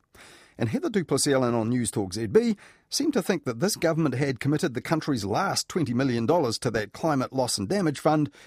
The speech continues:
at the cost of other national needs. For instance, interviewing a Hawke's Bay District councillor last week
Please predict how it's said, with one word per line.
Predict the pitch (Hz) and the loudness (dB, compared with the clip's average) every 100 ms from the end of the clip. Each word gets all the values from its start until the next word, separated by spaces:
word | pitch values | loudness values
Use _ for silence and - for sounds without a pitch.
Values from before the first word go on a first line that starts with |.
| - - | -20 -14
at | 160 | -8
the | 123 | -4
cost | - 147 - | 0 0 0
of | 143 - | -2 -2
other | 123 123 - | -2 -2 -2
national | 113 107 - 107 107 | -2 -2 -4 -2 0
needs. | 160 180 123 - - _ _ | 0 0 0 -4 -6 _ _
For | _ 156 | _ -2
instance, | 214 202 214 202 - - | 0 2 2 2 0 2
interviewing | 185 147 156 143 113 | 2 4 4 4 2
a | |
Hawke's | 135 170 - | 2 2 2
Bay | 131 139 | 0 2
District | 135 - 113 | 0 0 -2
councillor | - 139 - 107 98 | 2 0 2 0 0
last | 139 196 147 | 0 0 2
week | 139 185 | 2 2